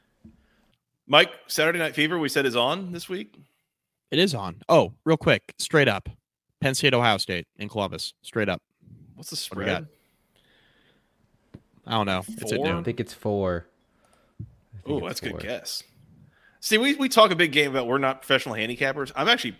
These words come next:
Speaker 1: pretty decent at, uh, pulling spreads out of the thin air.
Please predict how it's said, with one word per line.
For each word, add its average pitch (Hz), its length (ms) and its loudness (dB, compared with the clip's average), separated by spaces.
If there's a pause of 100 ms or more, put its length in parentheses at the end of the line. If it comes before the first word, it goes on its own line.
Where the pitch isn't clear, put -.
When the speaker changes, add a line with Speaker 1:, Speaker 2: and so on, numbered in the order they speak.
(140)
Speaker 1:
pretty 131 160 -6
decent 90 380 -12
at, 82 120 -14
uh, 85 160 -14 (680)
pulling 101 220 -10
spreads 107 400 -8
out 101 80 -8
of 95 80 -14
the 85 160 -14 (200)
thin 110 180 -6
air. 104 260 -6